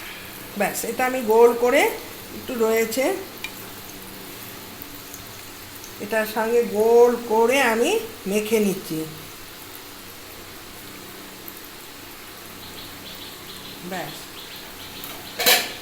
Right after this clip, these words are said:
লাস্টে যে অবশিষ্ট আছে এটা বড়া শেপের মতো করে নিলাম। এবার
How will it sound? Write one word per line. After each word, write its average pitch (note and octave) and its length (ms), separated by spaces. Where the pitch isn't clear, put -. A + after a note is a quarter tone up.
লাস্টে G#3 360
যে C4 60
অবশিষ্ট A#3 440
আছে C#4 200
এটা A#3+ 140
বড়া A3 200
শেপের B3+ 340
মতো C4 240
করে A#3 260
নিলাম। D3+ 280
এবার G#3+ 160